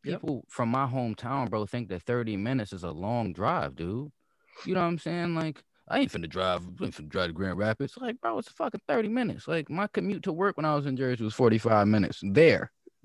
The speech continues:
Speaker 2: We ain't talking
Speaker 1: In an
Speaker 2: about coming
Speaker 1: hour.
Speaker 2: back.
Speaker 1: Yeah.
Speaker 2: You know what I'm
Speaker 1: Sometimes
Speaker 2: saying?
Speaker 1: an
Speaker 2: We talking about
Speaker 1: hour.
Speaker 2: coming back. So it's like, that, that, that, that, it don't have to be as extreme as seeing, you know, getting passport stamps,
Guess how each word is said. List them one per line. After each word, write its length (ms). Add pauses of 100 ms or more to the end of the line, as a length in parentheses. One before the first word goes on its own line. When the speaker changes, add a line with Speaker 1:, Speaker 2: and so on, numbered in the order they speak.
(320)
Speaker 2:
We 260
ain't 80
talking 180
Speaker 1:
In 20
an 40
Speaker 2:
about 60
coming 240
Speaker 1:
hour. 60
Speaker 2:
back. 80 (240)
Speaker 1:
Yeah. 380 (100)
Speaker 2:
You 160
know 80
what 40
I'm 60
Speaker 1:
Sometimes 60
Speaker 2:
saying? 140
Speaker 1:
an 60
Speaker 2:
We 60
talking 160
about 120
Speaker 1:
hour. 60
Speaker 2:
coming 240
back. 260 (360)
So 300
it's 120
like, 300 (1000)
that, 180
that, 260
that, 420
that, 180
it 220
don't 120
have 140
to 60
be 200
as 160
extreme 540
as 100
seeing, 480
you 100
know, 260 (380)
getting 180
passport 540
stamps, 420